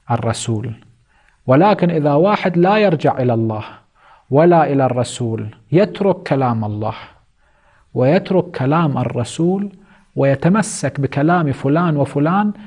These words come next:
ممن هم ليسوا بمعصومين ومعرضين للخطأ، وقد تكون ربات الحجال أفقه منهم،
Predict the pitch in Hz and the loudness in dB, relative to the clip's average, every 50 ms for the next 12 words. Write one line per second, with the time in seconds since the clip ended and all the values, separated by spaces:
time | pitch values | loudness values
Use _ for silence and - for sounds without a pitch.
0 | - - - _ _ _ 143 170 190 196 180 165 143 139 117 139 175 175 165 190 | -20 -20 -20 _ _ _ 2 2 4 4 4 2 2 2 2 2 4 4 4 4
1 | 220 - - 180 165 147 131 127 107 - - - - 120 110 110 107 101 104 117 | 2 0 0 0 0 2 0 0 -2 -4 -6 -6 -6 -4 -4 -4 -4 -6 -8 -8
2 | 110 - _ 131 131 131 127 - 131 131 120 127 123 117 147 156 151 143 127 120 | -12 -12 _ -4 -2 0 0 0 0 0 0 0 0 0 2 2 2 2 2 0
3 | - - 127 120 - 120 110 - - - - - _ _ _ _ - - _ _ | 2 0 -2 0 0 -2 -2 -2 -4 -12 -20 -20 _ _ _ _ -20 -20 _ _
4 | - 127 - 139 131 - - 139 131 - - 160 156 139 127 123 117 113 123 151 | -4 -2 0 0 -2 0 0 -2 -2 0 0 0 2 2 2 0 0 0 0 2
5 | 147 139 143 127 - - - - 135 127 151 151 160 165 165 185 180 - - - | 4 4 2 2 0 -4 -2 -2 -2 0 2 2 2 2 2 2 0 -2 -4 -4
6 | - 139 110 120 123 123 123 120 104 104 110 101 | -2 -2 0 0 -2 -2 -2 -2 -2 -2 -4 -6